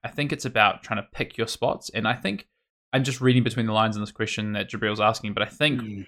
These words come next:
Speaker 1: what Jabril is maybe struggling with is working out and identifying the turns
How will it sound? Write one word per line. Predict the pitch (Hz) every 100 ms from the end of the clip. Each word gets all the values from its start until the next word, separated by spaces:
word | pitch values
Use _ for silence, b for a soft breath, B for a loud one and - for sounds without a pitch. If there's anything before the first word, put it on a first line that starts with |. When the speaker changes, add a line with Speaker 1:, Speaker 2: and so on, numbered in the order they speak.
| _
Speaker 1:
what | 135 110
Jabril | 131 123 117
is | 110
maybe | 110 104
struggling | - 123 120
with | 110
is | 107 110
working | 113 120 127 139
out | 117 110 -
and | 110 -
identifying | 110 113 113 117 107
the |
turns | 104 - 117 110 104 104